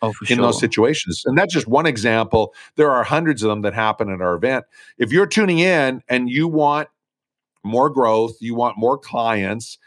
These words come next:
Speaker 2: you wanna leverage your capital, you wanna raise capital, you wanna invest capital in companies that are actually going somewhere, or any other of the fast growth strategies, it's worth your while. Spend three days. Come join us. I think you'll love it.
Speaker 1: Absolutely.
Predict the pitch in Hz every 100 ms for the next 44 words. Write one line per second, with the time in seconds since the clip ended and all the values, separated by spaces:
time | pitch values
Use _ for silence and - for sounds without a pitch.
0 | _ _ 113 113 120 110 120 139 139 139
1 | - 127 117 113 120 120 127 110 113 104
2 | 90 120 156 170 - 123 101 101 123 127
3 | 131 110 117 113 107 - - - 113 95
4 | 139 180 - 139 120 120 110 104 123 117
5 | 101 107 104 - 87 117 139 151 143 104
6 | 90 82 78 87 - _ _ _ _ _
7 | _ - 247 - 180 220 190 190 185 135
8 | 117 113 98 - 147 143 151 - 110 123
9 | 139 135 - 131 123 139 92 82 82 92
10 | - - _ _ _ _ 107 113 113 123
11 | 147 131 127 113 131 131 156 - 123 123
12 | 113 311 - - - 98 107 117 110 127
13 | -